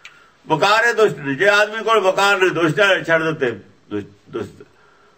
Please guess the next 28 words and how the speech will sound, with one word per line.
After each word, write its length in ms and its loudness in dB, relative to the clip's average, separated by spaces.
ਦੁਸ਼ਟਤਾ 420 0
ਖਤਮ 240 0
ਹੋ 120 0
ਗਈ। 120 -12
ਦੁਸ਼ਟਤਾ 680 -4
ਬਕਾਰਾਂ 440 0
ਕਰਕੇ 340 -8
ਹੀ 360 -10
ਹੈ। 520 -2
ਬੁਰਾਈ, 440 2
ਬੁਰਾ 300 2
ਕਾਹਤੇ? 460 0
ਆਦਮੀ 320 -2
ਬੁਰਾਈ 340 -2
ਕਰਕੇ। 360 -2
ਬੁਰਾਈ 280 2
ਛੱਡ 200 0
ਦੇਵੇ, 180 4
ਬੁਰਾ 220 2
ਕਰ 200 0
ਰਹਿ 140 2
ਗਿਆ। 160 -2
ਲੋਭ 240 2
ਛੱਡਤਾ, 340 2
ਲੋਭੀ 280 -2
ਕਰ 160 2
ਰਹਿ 220 0
ਗਿਆ। 200 -8